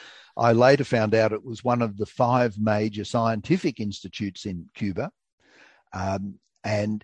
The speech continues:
its job was to make vaccines, uh, and mainly for the Cuban population and for, uh, South America and for Africa.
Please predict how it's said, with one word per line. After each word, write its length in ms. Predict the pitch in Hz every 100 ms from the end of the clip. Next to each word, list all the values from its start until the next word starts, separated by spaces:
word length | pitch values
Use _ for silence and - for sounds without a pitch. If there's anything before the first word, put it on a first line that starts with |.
| -
its 240 | 143 -
job 320 | - 120 110 104
was 120 | -
to 80 | 98
make 240 | 113 117 -
vaccines, 760 | 98 - 113 110 107 107 - _ _ _ _ _
uh, 200 | - - - -
and 320 | 110 95 98 - _ _ -
mainly 760 | 127 123 160 165 120 90 90 - _
for 160 | 120 101
the 100 | -
Cuban 320 | - 127 113 110
population 760 | 120 - 107 98 98 - 95 -
and 300 | 95 92 92
for, 340 | 110 92 92 _ _ _ _ -
uh, 200 | 80 71 -
South 340 | - 135 123 120
America 580 | 110 110 104 - 104 -
and 200 | 98 95
for 120 | 98 92
Africa. 420 | 90 71 -